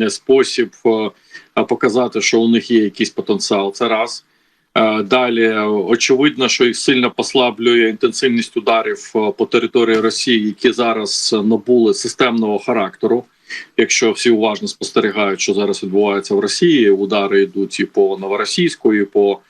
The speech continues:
м, е, от нещодавно С Б Ушники взагалі знищили чотири комплекси С чотириста, це їхні, е, аналоговнєтні нові,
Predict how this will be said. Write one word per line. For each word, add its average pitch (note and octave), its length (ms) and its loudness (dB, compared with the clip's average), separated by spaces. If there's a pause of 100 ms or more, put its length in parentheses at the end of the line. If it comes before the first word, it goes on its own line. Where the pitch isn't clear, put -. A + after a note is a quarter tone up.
(400)
м, G3+ 200 2
е, G3+ 420 -4 (540)
от - 300 -6
нещодавно A2 580 0
С G2+ 120 -4
Б - 80 -2
Ушники A2 440 0
взагалі G#2+ 400 2
знищили G#2+ 580 0
чотири A2+ 360 0
комплекси G#2+ 680 -2
С G2+ 140 -4
чотириста, C#3 600 -2
це G#2 300 0
їхні, G#2 360 -2
е, G2+ 120 -2 (1200)
аналоговнєтні A2+ 1160 0
нові, A2 480 2